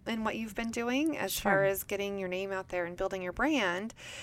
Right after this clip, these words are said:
Speaker 1: and that might you inspire other people to, to do in your marketing journey? Tell me a
Speaker 2: That's,
Speaker 1: little
Speaker 2: that's
Speaker 1: bit more.
Speaker 2: perfect. Well, first, I think it's finding a great partner.
Speaker 1: <laughs> Of course.
Speaker 2: <laughs> So thank you, Pepper Shock Media,
Speaker 1: <laughs>
Speaker 2: Ray, Ray and team.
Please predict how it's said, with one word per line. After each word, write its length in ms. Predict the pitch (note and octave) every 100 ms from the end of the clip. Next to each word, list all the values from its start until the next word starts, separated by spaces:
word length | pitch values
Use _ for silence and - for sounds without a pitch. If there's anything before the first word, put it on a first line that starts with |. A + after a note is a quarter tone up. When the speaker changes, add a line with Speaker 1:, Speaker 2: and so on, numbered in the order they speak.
| -
Speaker 1:
and 180 | - A#3
that 180 | C4 -
might 320 | C#4+ C#4+ -
you 280 | B3+ C4+ C4+
inspire 420 | B3+ C4 - C4 C4
other 180 | D4
people 460 | F4 G#3+ - F3+ F3+
to, 640 | - - G3+ G3 F#3+ F#3 -
to 140 | G#3
do 400 | G3+ F#3+ F#3 A3
in 160 | G#3+ G3+
your 120 | G#3
marketing 400 | A3 C4 B3+ F#3
journey? 400 | - - - G3+ - -
Tell 160 | A3+
me 120 | A#3
a 40 | A3
Speaker 2:
That's, 0 |
Speaker 1:
little 80 | F3
Speaker 2:
that's 120 | D#3+
Speaker 1:
bit 80 | F#3+
more. 80 | F3
Speaker 2:
perfect. 220 | D#3 D#3+
Well, 100 | G3+
first, 280 | - E4+ C4
I 60 |
think 160 | G#3+ F3
it's 100 | D#3+
finding 460 | D#3+ D3+ D#3 D#3 D#3 - -
a 80 | F3+
great 260 | E3 D#3+
partner. 480 | - D#3+ F#3 A3 E4+ -
Speaker 1:
<laughs> 40 | G#3
Of 340 | F3+ - -
course. 1000 | C#5+ - - C4+ - B3+ C4 A#3+ B3 A3+
Speaker 2:
<laughs> 20 | A3
So 140 | G3
thank 280 | A3+ G#3 G3+
you, 140 | G3
Pepper 300 | F#3+ F3+ F#3
Shock 300 | F3 D#3 E3
Media, 380 | D#3 D3 E3+ C4+ - -
Speaker 1:
<laughs> 140 | A#3 - F#3+ G3
Speaker 2:
Ray, 200 | F3 F3 - -
Ray 320 | F3 E3+ E3
and 120 | D#3+
team. 400 | D#3+ D#3 F3 C#4